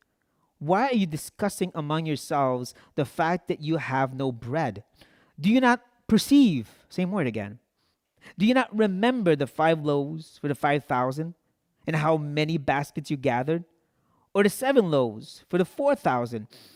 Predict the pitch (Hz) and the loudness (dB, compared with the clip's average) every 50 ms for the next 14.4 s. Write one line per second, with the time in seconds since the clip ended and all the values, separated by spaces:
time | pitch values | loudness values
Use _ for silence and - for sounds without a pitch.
0 | - - 160 160 165 170 180 180 170 160 160 165 170 180 180 147 139 160 147 151 | -10 -4 -2 0 0 0 0 -2 -2 -2 0 0 0 0 -2 0 0 0 0 0
1 | 151 - - 170 - - 151 139 131 143 131 135 143 151 175 180 180 - _ _ | -2 -6 -10 -12 -6 -4 -4 -2 0 2 2 2 2 0 0 -2 -4 -8 _ _
2 | _ _ _ _ _ _ _ _ _ _ _ _ _ _ - 175 220 247 269 294 | _ _ _ _ _ _ _ _ _ _ _ _ _ _ -4 -2 0 0 2 2
3 | 277 185 170 156 147 - - - _ _ - 180 - 180 185 196 165 - - - | 2 2 2 2 0 0 -6 -16 _ _ -4 -4 -2 -2 -2 -4 -4 -8 -6 -4
4 | 214 208 214 233 233 226 - 180 170 156 - _ _ _ - 214 226 233 208 - | -2 0 2 2 2 2 0 -2 -4 -4 -6 _ _ _ -2 0 0 0 -2 0
5 | - 254 262 247 208 160 123 120 127 151 175 147 147 185 190 175 147 131 127 127 | 0 2 2 2 2 0 0 -2 -2 0 0 0 0 -2 -2 -2 -2 -2 -2 -4
6 | 127 120 113 110 113 - _ _ _ _ _ _ _ _ _ _ - 165 175 175 | -4 -2 -4 -6 -8 -10 _ _ _ _ _ _ _ _ _ _ 2 4 4 4
7 | 165 180 170 180 175 175 - - - - - - - 147 143 - - - 160 131 | 4 4 2 2 0 -2 -2 -8 -14 -14 -8 -4 -2 -2 -2 -2 -4 -8 -6 -4
8 | 139 113 117 123 - _ - - 208 233 233 175 123 101 104 - _ _ _ _ | -2 -2 -2 -4 -6 _ -10 -4 -2 0 0 0 0 -4 -6 -12 _ _ _ _
9 | _ _ _ _ - 156 143 170 170 156 143 147 127 143 156 135 131 123 113 117 | _ _ _ _ -2 0 2 4 4 4 2 0 0 0 0 0 0 -4 -6 -8
10 | 127 - 131 127 123 - - 147 139 131 120 - - 120 110 107 107 - - _ | -8 -8 -6 -8 -6 -4 -2 -2 0 -2 -2 -4 -6 -6 -6 -6 -8 -10 -16 _
11 | _ _ _ - 135 127 - - 156 139 131 123 - - 127 113 113 131 135 165 | _ _ _ -10 -10 -10 -8 -4 -4 -4 -4 -6 -8 -8 -8 -6 -6 -6 -4 -4
12 | 165 139 - - - 123 - 143 139 135 123 127 120 127 135 123 113 139 135 120 | -4 -4 -4 -8 -10 -6 -2 -2 0 0 0 -2 -4 -4 -6 -4 0 0 0 0
13 | 110 - - - - - - - _ _ _ _ - 180 190 - - - 175 156 | -2 -6 -10 -18 -20 -20 -20 -20 _ _ _ _ -2 -2 -2 -2 -4 -2 0 0
14 | 139 131 127 131 135 131 123 | 2 2 0 0 -2 -2 -6